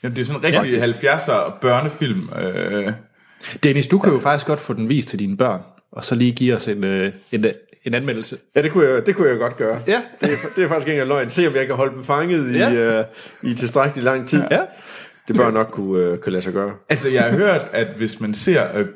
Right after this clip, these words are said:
Speaker 1: Chase jagtscenen i Bjergkøbing Grand Prix, og så ser man, øh, hvad hedder det, øh, speeder podracer-scenen i Star Wars et,
Speaker 3: <laughs> Ja.
Speaker 1: at så er det nærmest klip for klip ens.
Speaker 2: Nå.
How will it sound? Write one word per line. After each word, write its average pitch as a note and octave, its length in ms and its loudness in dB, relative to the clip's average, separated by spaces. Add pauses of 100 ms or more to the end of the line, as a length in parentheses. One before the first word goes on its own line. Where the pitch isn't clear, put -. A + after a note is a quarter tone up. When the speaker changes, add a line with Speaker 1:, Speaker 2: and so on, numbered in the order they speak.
(500)
Speaker 1:
Chase - 580 0
jagtscenen A#2 880 0
i B2 120 0
Bjergkøbing G#2+ 600 0
Grand F#2+ 200 -6
Prix, C3 260 -4 (120)
og A#2+ 120 0
så B2 100 -4
ser A#2+ 380 2
man, F#2+ 300 0
øh, F#2 160 0
hvad F#2+ 100 -6
hedder F2 400 -2
det, F#2+ 580 2 (760)
øh, C2+ 380 0
speeder D3+ 720 2 (440)
podracer-scenen A#2+ 1040 0 (100)
i G#2 380 0
Star G#2 340 0
Wars A2 260 -4
et, - 420 -4
Speaker 3:
<laughs> - 120 -20
Ja. B2 260 0 (100)
Speaker 1:
at - 140 2
så C3+ 80 2
er C3 60 4
det A#2 80 -2
nærmest A#2 440 0
klip - 200 -2
for - 120 -2
klip - 320 0
ens. - 420 -2 (840)
Speaker 2:
Nå. A2+ 100 2